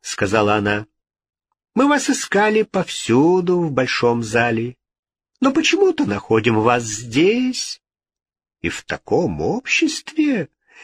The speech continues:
«Государыня», — сказала Маргарита, — «мы желаем говорить с вами наедине». «Отпустите этого сеньора», —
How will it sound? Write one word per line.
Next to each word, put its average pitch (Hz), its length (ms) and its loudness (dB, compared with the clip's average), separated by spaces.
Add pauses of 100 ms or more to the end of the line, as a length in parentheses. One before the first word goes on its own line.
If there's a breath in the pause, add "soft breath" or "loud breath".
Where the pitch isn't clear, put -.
(280 loud breath)
«Государыня», — 156 840 0
сказала 110 460 0
Маргарита, — 107 600 -2
«мы 131 380 2
желаем 139 760 0
говорить 113 580 0
с - 160 -10
вами 117 420 0
наедине». 101 840 -2 (680 loud breath)
«Отпустите - 1040 -4 (120)
этого 113 480 -2
сеньора», — 95 840 -2